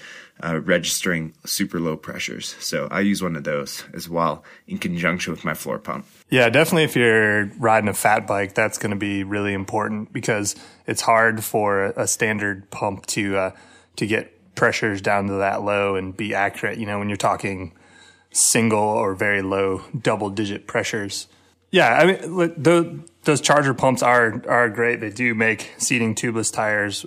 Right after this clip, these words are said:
Speaker 2: much easier. And if you don't have access to a compressor, they're,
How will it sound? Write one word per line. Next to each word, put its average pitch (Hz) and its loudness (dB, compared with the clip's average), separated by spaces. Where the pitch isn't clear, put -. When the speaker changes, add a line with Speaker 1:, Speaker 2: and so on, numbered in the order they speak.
Speaker 2:
much 113 0
easier. 107 -2
And 101 -6
if - -10
you 113 -2
don't 110 2
have 110 0
access 113 -2
to 117 -2
a 101 -4
compressor, 107 -2
they're, 101 -4